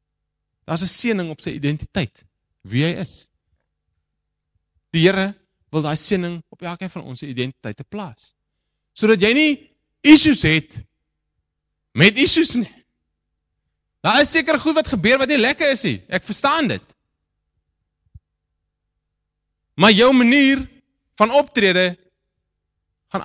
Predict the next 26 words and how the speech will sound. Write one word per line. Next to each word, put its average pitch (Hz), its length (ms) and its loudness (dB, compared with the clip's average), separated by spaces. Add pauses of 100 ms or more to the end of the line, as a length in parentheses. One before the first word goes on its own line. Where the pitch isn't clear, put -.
afhang 135 380 -8
van 139 200 -8
wat 143 240 -8
jy 180 140 -10 (400)
glo. 185 220 -18 (1040)
Die 120 80 -18
Vader 160 320 -12
dink 87 240 -16 (120)
oor 143 140 -16
jou. 180 140 -14 (3250)
Een 131 140 -10
keer 151 140 -4
'n 143 40 -4
mooi 143 120 -2
storie 147 240 -4
gehoor 139 220 -4
van, 127 260 -4 (1800)
van 131 120 -4
'n 135 40 -2
ou. 143 200 -2 (920)
En, 113 220 -4
eh, 110 220 -4 (1400)
hy 113 80 -10
het - 160 -16
net 180 160 -10
soos - 480 -10